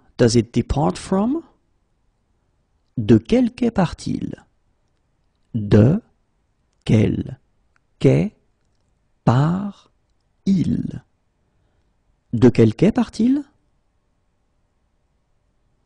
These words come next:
What's your religion ? De quelle religion êtes-vous ?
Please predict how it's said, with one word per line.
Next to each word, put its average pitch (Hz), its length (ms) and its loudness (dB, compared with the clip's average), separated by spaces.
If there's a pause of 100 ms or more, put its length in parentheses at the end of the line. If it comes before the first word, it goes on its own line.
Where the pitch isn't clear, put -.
(1600)
What's 113 400 4
your 123 140 8
religion ? 175 600 4 (1080)
De 120 160 6
quelle 262 300 2
religion 151 580 4
êtes-vous ? 123 400 2